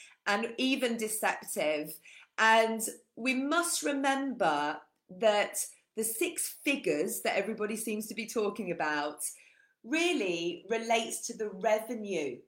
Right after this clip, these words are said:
okay? It relates to sales. And depending on your business model, depending on your business model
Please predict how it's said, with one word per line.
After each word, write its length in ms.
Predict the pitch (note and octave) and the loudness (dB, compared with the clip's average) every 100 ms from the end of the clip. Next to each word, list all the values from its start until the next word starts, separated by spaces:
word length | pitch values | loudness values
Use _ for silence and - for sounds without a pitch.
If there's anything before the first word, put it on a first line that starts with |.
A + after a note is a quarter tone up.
| - | -20
okay? 260 | E3+ F#3+ G#3 | -8 -4 -2
It 60 | |
relates 320 | A3 A3+ - | 0 -2 -2
to 120 | - A#3 | -6 -6
sales. 1000 | - - F#3+ G3+ F#3 D3 C#3+ D3+ E3+ - - - - | -6 -2 0 2 0 0 -4 -6 -8 -10 -18 -16 -6
And 180 | A3+ A3+ | -6 -4
depending 960 | C4 - D4 E4+ E4+ D#4+ D4 D4+ D4 - _ _ | -4 0 2 2 2 2 4 2 -2 -8 _ _
on 420 | A#3+ A#3+ A#3 A3 A3 - | 2 4 4 2 -2 -2
your 360 | G#3 G3 E3+ | 2 2 0
business 520 | E4 F#4 F4+ D4+ B3 G#3 | 0 2 2 0 -2 -2
model, 580 | F3 D#3+ C#3+ D#3+ C#4+ - _ - | -2 0 -2 -2 -4 -10 _ -14
depending 440 | F#3+ G#3+ C#4 D4 | -6 -4 -2 -2
on 100 | C4 | 0
your 120 | B3 | -2
business 480 | A#3+ F4 F4+ C4 - | -2 -2 -2 -4 -4
model 560 | - E3 D#3+ C3 G3 | -6 -6 -4 -4 -4